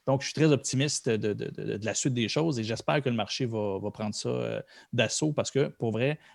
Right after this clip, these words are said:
la quantité d'écrans qu'on regarde dans une journée, si au moins on peut lire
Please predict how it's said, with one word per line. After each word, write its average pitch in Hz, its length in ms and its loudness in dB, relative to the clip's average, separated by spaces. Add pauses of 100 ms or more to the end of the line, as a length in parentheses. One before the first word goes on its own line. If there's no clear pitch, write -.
la - 160 -14
quantité 143 400 2
d'écrans 143 400 0
qu'on 120 120 4
regarde 127 220 0
dans 123 120 0
une 117 140 0
journée, 107 300 -2
si - 220 -4
au 151 120 4
moins 143 220 0
on 110 140 -2
peut 120 120 0
lire 123 340 0